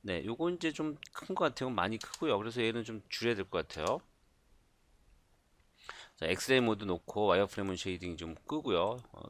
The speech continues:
비교해보면, 자, 와이-, 와이어프레임 쉐이딩 끄고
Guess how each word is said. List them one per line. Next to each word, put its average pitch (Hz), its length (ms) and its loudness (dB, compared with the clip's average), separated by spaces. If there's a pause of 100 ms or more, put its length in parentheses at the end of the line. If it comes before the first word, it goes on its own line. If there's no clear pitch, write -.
비교해보면, 90 960 -2 (920)
자, - 120 -20
와이-, - 180 -10 (160)
와이어프레임 87 540 -8
쉐이딩 85 520 -8 (280)
끄고 117 560 -2